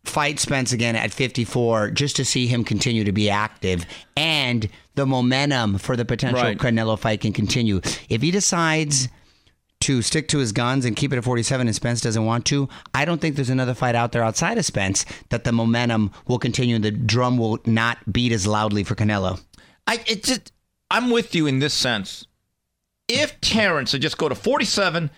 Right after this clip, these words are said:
Speaker 2: and make that Bob Beamon-sized leap, as I like to say, to sixty-eight without picking up a belt or even having a fight at fifty-four, much less sixty,
Speaker 1: Right.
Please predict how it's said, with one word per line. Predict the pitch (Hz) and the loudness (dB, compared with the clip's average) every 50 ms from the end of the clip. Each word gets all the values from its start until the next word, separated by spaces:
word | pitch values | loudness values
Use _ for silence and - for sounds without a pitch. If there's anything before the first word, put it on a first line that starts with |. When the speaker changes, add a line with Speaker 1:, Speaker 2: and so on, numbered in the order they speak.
| _ _ _ _ - | _ _ _ _ -2
Speaker 2:
and | 160 160 160 | 0 2 2
make | 175 175 175 - | 0 0 0 0
that | 170 156 139 120 110 113 | 0 0 0 0 0 0
Bob | 160 165 180 196 208 196 180 147 | 2 4 4 4 4 2 2 2
Beamon-sized | 180 190 190 185 185 160 - - 170 156 160 139 110 120 | 2 2 2 2 0 0 0 0 2 2 2 2 0 0
leap, | 139 156 156 - | 0 0 0 0
as | 131 107 | 0 2
I | 127 131 | 2 2
like | 131 123 123 - | 2 2 0 0
to | - 120 | -2 -2
say, | - 135 131 | 0 0 2
to | 117 110 | 2 2
sixty-eight | - - - - - - - 160 147 139 143 143 165 - - - | 2 0 0 0 0 -2 0 0 2 2 4 4 2 0 -2 -4
without | 139 151 - - 165 180 202 - - | -4 -4 -2 0 0 0 0 -2 -2
picking | - - 202 190 - 185 175 165 | -2 0 0 0 2 0 0 2
up | 170 170 - | 0 0 0
a | - 139 120 | -2 -2 -2
belt | 101 107 - - 131 135 151 156 - - | -2 -4 -4 -2 0 0 0 -2 -4 -4
or | 139 131 | -4 -2
even | 123 143 147 | -2 -2 -2
having | 135 135 147 143 147 127 | 0 0 0 0 -2 -2
a | 107 | -4
fight | - - - 135 139 135 | -4 -2 -2 0 0 0
at | 131 - | -2 -2
fifty-four, | - - 139 131 - - 180 185 - - - 123 120 127 139 151 147 - - - - - _ - | -4 -4 -4 -4 -4 -4 -6 -6 -4 -4 -2 0 0 0 0 -2 -4 -8 -12 -20 -20 -10 _ -2
much | 147 151 - - | 0 0 0 0
less | 156 147 131 - | 0 0 0 0
sixty, | - - 143 147 - - - - 202 208 - - _ - - - - | -2 -2 -2 -2 -2 -4 -4 -2 -2 -2 -4 -6 _ -20 -20 -10 -6
Speaker 1:
Right. | 98 98 92 87 | -4 -2 -2 -2